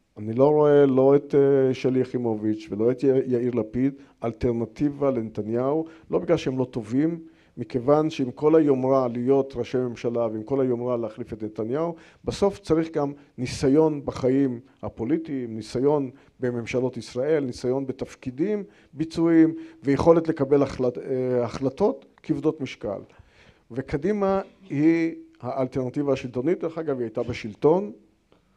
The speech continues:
והשלטון של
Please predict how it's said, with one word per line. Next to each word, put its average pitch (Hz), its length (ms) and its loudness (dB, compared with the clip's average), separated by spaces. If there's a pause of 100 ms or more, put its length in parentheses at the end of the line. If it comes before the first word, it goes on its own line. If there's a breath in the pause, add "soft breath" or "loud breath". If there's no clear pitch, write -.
(500 soft breath)
והשלטון 131 1200 2 (1200)
של 139 320 2